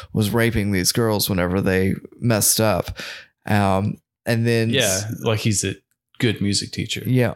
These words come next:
Speaker 1: ultimately,
Speaker 2: He's not.
Speaker 1: they kill his lackeys. They cut off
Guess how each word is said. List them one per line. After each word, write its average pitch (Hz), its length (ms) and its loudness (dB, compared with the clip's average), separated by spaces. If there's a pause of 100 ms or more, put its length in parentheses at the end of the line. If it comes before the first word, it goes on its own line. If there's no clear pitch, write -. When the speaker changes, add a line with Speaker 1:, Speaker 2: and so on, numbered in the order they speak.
(120)
Speaker 1:
ultimately, 135 760 0
Speaker 2:
He's 113 100 -2
not. 92 420 -8
Speaker 1:
they 131 280 0
kill 151 420 2
his 135 380 0
lackeys. 107 680 2 (380)
They 123 180 2
cut 180 360 0
off 127 500 0